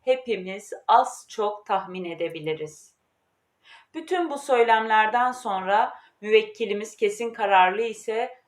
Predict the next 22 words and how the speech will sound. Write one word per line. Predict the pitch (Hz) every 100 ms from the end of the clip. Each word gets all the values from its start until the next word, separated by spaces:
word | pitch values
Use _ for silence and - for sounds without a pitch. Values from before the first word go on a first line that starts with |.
| _
davayı | 185 175 170 170 170 170
açarız. | 165 - 160 151 151 - _ _ _ _ _ _ _ _ _ _ _ _
İşte | - - - 233 208 - _
bu | 208 -
aşamada | - 202 185 175 175 175 226 - _ _
müvekkilden | 175 175 170 190 175 185 190
gelen | 185 175 175 165
ilk | - 220
soru, | - 175 156 170 220 _ _ _ _ _ _
"Acaba | 330 339 294 220 196
davayı | 208 208 208 220 233 214
ben | 226 302 339
mi | 330
önce | 311 302
açmalıyım, | 302 294 - 294 294 294 285 294 _ _ _ _ -
yoksa | 339 403 - 339 330
karşı | 311 294 277 339
tarafın | 302 262 254 294 277
dava | 247 240 254
açmasını | 240 240 220 214 220 226
mı | 208
beklemeliyim?" | 175 - 165 160 156 147 151